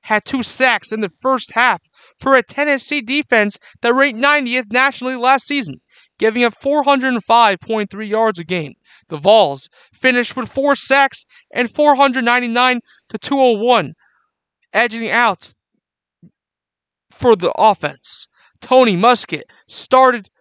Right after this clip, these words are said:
for Virginia after transferring from Monmouth and quickly found Southeastern Conference defense is nothing like the Colonial Athletic Association. He was nine of seventeen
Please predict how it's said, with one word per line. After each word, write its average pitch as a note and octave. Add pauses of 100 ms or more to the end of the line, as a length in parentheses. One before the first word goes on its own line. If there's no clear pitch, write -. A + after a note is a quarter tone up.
(320)
for -
Virginia F#3
after F3
transferring A#3+
from G3+ (100)
Monmouth A3 (380)
and G#3
quickly C#4
found B3
Southeastern B3
Conference A#3+
defense A3 (220)
is F#3+
nothing G#3+
like D#3+
the D#3+ (640)
Colonial A#3+
Athletic A3 (140)
Association. F#3+ (400)
He A3+
was G#3+
nine A3
of G#3
seventeen A3+